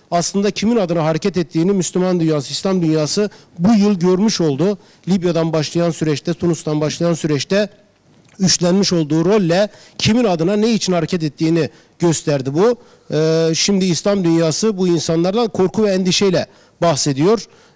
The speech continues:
Ee, ama maalesef Türkiye'nin de, e, dış politikada saygınlığı bunlarla beraber kayboldu ve, e, bir ajan, bir taşeron devlet pozisyonuna büründüğümüzü gördük. Benim dikkat çekmek istediğim burada aslında, e, Ru-, Türkiye'nin üstlendiği bu rolle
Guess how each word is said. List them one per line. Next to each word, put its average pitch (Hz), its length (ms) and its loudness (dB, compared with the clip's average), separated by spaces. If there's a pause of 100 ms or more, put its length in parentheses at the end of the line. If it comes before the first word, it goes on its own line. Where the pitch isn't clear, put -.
Ee, 160 420 2
ama 196 280 2
maalesef 190 560 0
Türkiye'nin 165 480 0
de, 190 200 2 (340)
e, 151 280 0
dış 208 180 2
politikada 165 680 0
saygınlığı 175 640 0
bunlarla 170 380 2
beraber 151 300 0
kayboldu 180 680 0 (320)
ve, 170 380 0
e, 151 680 -2
bir 170 300 0
ajan, 160 340 2
bir 165 100 0
taşeron 180 500 0
devlet 170 300 0 (380)
pozisyonuna 170 560 0
büründüğümüzü 160 540 2
gördük. 120 320 -4 (500)
Benim 226 260 2
dikkat 233 260 0
çekmek 233 320 -2
istediğim 202 420 -2
burada 196 260 0
aslında, 196 580 0 (400)
e, 156 60 -2
Ru-, 170 640 0
Türkiye'nin 196 500 0
üstlendiği 196 500 -2
bu 180 80 0
rolle 208 440 0